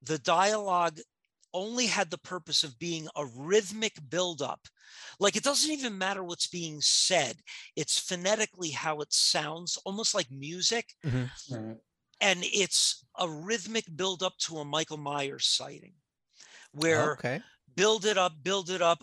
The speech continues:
Speaker 1: Oh my God, is he there? Oh, he's between the sheets,
Speaker 3: Hmm.
Speaker 1: shaking in the wind. Or is he there? Is, yes, he's behind the bush. Now he's not.
Speaker 3: And they
Speaker 1: And,
Speaker 3: had a
Speaker 1: and
Speaker 3: bunch of different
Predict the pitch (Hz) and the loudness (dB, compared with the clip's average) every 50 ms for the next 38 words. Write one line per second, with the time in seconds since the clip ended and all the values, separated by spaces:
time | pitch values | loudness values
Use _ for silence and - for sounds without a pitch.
0 | - - 190 202 202 214 214 196 160 185 170 175 175 175 165 - - 165 170 139 | -6 -8 -6 -2 0 0 0 2 2 2 2 2 2 0 0 -2 -2 -4 -6 -6
1 | 180 185 196 196 190 202 - - 226 226 196 156 131 175 170 - - - - - | -2 -2 -2 -2 -4 -6 -6 -6 -6 -6 -6 -8 -8 -6 -6 -6 -6 -6 -8 -8
2 | - - 190 180 165 160 151 - - - 160 139 113 - - - - - - - | -6 -6 -6 -6 -4 -2 0 2 2 2 0 -4 -6 -4 0 0 0 0 0 -4
3 | _ - - _ _ - - - - - 180 170 - - 165 160 156 151 151 151 | _ -20 -20 _ _ -4 -2 0 2 2 2 0 -2 -4 -8 -8 -8 -8 -8 -8
4 | 147 139 147 143 139 131 120 123 - - - - - - - - 160 165 160 156 | -8 -6 -6 -4 -6 -6 -8 -12 -16 -16 -18 -18 -20 -18 -12 -6 -2 0 0 0
5 | - 208 226 214 - 208 214 214 180 196 196 196 190 - 208 190 170 - - 190 | 0 0 2 2 2 0 0 0 0 2 2 2 2 0 -2 -4 -6 -6 -8 -2
6 | 170 202 226 226 196 - - - 170 170 - - - 165 147 165 196 190 185 180 | 2 4 6 6 6 6 4 2 2 0 -2 -2 -2 -2 0 2 2 2 0 -2
7 | 175 143 175 180 160 - - - 156 156 151 151 151 147 131 - - 139 135 131 | -8 -8 -6 -6 -2 -2 -2 -2 -2 -2 -4 -4 -4 -6 -8 -8 -8 -8 -10 -10
8 | 127 - - _ _ _ - - - - - - - - - - 170 180 165 180 | -10 -12 -14 _ _ _ -20 -20 -20 -20 -20 -16 -14 -12 -8 -4 0 4 4 6
9 | 196 190 202 226 233 185 180 - 226 226 233 233 214 147 131 202 208 202 185 160 | 8 8 8 8 8 6 6 6 4 4 4 2 0 2 6 4 4 4 4 2
10 | 156 156 | 2 0